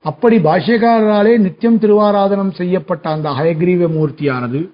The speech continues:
பரம்பரை பரம்பரையாக சுவாமி தேசிகனிடத்திலே வந்து சேர்ந்தது இல்லையா? ஸ்ரீபாஷ்யக்காரரிடத்திலிருந்து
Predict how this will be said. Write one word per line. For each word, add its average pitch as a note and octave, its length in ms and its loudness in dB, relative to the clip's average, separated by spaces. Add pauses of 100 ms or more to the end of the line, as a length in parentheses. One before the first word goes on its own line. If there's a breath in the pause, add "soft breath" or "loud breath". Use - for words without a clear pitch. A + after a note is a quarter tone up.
(640)
பரம்பரை A#3+ 480 2
பரம்பரையாக G#3+ 1040 2
சுவாமி F3+ 360 0
தேசிகனிடத்திலே G3+ 1000 0
வந்து E3+ 260 -2
சேர்ந்தது B2 520 -6 (320)
இல்லையா? B2 280 -10 (480)
ஸ்ரீபாஷ்யக்காரரிடத்திலிருந்து D#3 1800 -2